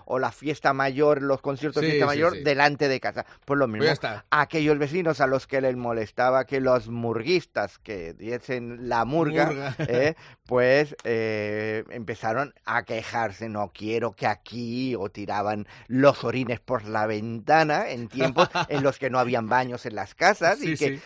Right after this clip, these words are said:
Speaker 1: que se decía, "Ay, agua va", pues sin decir el agua va,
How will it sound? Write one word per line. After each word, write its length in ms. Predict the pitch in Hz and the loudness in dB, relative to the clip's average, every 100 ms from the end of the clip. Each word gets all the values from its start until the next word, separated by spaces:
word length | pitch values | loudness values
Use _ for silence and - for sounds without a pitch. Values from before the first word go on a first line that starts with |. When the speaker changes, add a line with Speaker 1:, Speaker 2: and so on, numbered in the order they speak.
| - - | -20 -2
Speaker 1:
que 100 | 147 | -2
se 140 | 139 127 | 0 -2
decía, 420 | 123 160 151 127 | -2 -2 0 2
"Ay, 280 | 143 165 185 175 147 | 4 4 4 0 4
agua 380 | 185 196 202 | 6 6 4
va", 600 | 190 247 262 208 147 120 - - _ - | 4 2 4 6 6 4 -2 -14 _ -12
pues 160 | 127 - _ _ _ | -10 -10 _ _ _
sin 220 | - 156 135 | -6 -2 0
decir 280 | 127 180 | 2 2
el 140 | 208 202 | 4 4
agua 300 | 185 175 170 | 6 8 8
va, 260 | 190 208 | 8 2